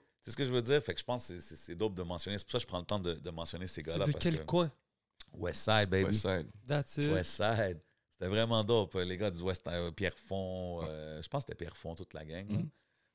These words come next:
Speaker 1: Mais ouais, c'est très dope. Il faisait du bruit dans la ville, là. So, c'est dope que t'as eu lui. T'as eu, eu aussi Sha Frank et Myriam Sassi.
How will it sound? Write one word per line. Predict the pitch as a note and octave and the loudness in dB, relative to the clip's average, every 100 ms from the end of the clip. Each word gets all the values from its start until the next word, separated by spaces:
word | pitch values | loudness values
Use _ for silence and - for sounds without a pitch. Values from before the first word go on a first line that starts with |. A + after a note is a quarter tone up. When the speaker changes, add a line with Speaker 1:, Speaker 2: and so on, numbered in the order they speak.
| _ | _
Speaker 1:
Mais | E2 E2 D#2+ | -6 -2 -2
ouais, | F2 D#2+ | -2 -4
c'est | - D2+ | -6 -8
très | - F2 | -2 -2
dope. | E2 E2+ E2+ | -2 -4 -4
Il | |
faisait | D#2+ F#2 G2 | -4 -4 -4
du | D#2+ | -4
bruit | E2+ A#2 | -2 0
dans | F2+ | 2
la | E2 | 0
ville, | E2 F#2 E2 | 0 -2 -6
là. | D#2 | -10
So, | - D2+ | -8 -8
c'est | D2 D#2 | -8 -4
dope | A2 - | -4 -2
que | |
t'as | - F2 | -2 -2
eu | F#2 | 0
lui. | A#2 D#3+ - - - | -2 -4 -8 -20 -2
T'as | G#2+ | 2
eu, | B2+ - - | 2 0 -6
eu | D3+ | 0
aussi | D#3+ B2+ - D3 | 2 2 0 2
Sha | - C#3+ B2+ | 4 6 4
Frank | - C#3 C#3+ B2+ | 2 0 0 -2
et | - G2 G2 | 0 2 2
Myriam | F#2 G#2 G2 A2+ | 0 0 2 0
Sassi. | G2+ F#2 F2+ C3 G#3 | 2 0 2 0 0